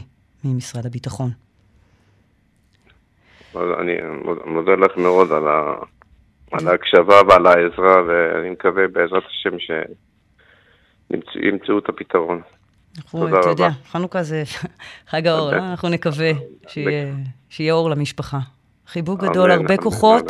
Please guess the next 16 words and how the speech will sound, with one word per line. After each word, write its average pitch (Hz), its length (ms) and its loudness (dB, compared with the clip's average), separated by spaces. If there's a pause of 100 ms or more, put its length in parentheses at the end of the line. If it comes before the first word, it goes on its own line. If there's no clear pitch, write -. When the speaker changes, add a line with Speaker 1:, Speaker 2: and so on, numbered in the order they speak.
(120)
Speaker 2:
אמן. 165 100 -12
Speaker 1:
ואנחנו, 165 460 -4
אה, 151 40 -2
Speaker 2:
תודה. 156 120 2
Speaker 1:
נעמוד 165 240 0
בקשר. 156 500 -4 (280)
וגם 156 400 -4
למאזיננו, 165 540 -4
אנחנו 143 300 -6
מבטיחים 147 440 -8
לעדכן 135 420 -6
בסיום 139 580 -6 (200)
המלא 135 320 -4
של 113 200 -12
הסיפור 127 460 -12
הזה. 123 120 -8